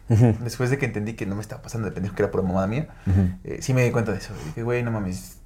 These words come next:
Speaker 2: el todo es el todo, carnal".
Speaker 1: Sí, sí,
Speaker 2: Entonces,
Speaker 1: sí.
Speaker 2: no, güey, nunca nos conectamos por el todo, más que cuando estás conectado con el todo, que supongo que ya desapareces a la chingada.
Speaker 1: Ujú.
Speaker 2: Pero no creo que se pueda cons-, yo no creo que se pueda conseguir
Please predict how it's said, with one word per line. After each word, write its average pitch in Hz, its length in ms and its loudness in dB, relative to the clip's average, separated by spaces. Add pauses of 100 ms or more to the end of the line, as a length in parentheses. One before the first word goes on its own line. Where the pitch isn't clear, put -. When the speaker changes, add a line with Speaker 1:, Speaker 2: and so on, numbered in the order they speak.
(240)
Speaker 2:
el 113 220 0
todo 127 260 8
es 113 340 2
el 104 200 -2
todo, 82 340 -4
carnal". - 320 -16 (140)
Speaker 1:
Sí, 123 120 10
sí, 107 120 6
Speaker 2:
Entonces, 107 100 2
Speaker 1:
sí. - 60 0
Speaker 2:
no, 123 180 0
güey, 98 140 -2
nunca 147 180 2
nos 139 140 2
conectamos 104 340 -2
por 80 160 -2
el - 80 -8
todo, 73 220 0
más 78 160 -6
que - 40 -10
cuando 92 440 -4
estás 113 240 2
conectado 113 280 4
con 107 120 2
el 98 40 0
todo, 123 200 6
que - 60 -6
supongo 113 240 2
que 107 140 6
ya 107 120 8
desapareces 90 480 0
a - 40 -10
la - 60 -14
chingada. - 320 -6
Speaker 1:
Ujú. 87 80 2 (680)
Speaker 2:
Pero 110 180 6
no 117 160 4
creo 117 180 0
que 110 80 -6
se 104 100 -4
pueda 101 280 2
cons-, - 240 -4
yo 101 380 4
no 104 200 -2
creo 104 160 2
que - 80 -10
se 107 80 -4
pueda 95 220 0
conseguir 101 460 -2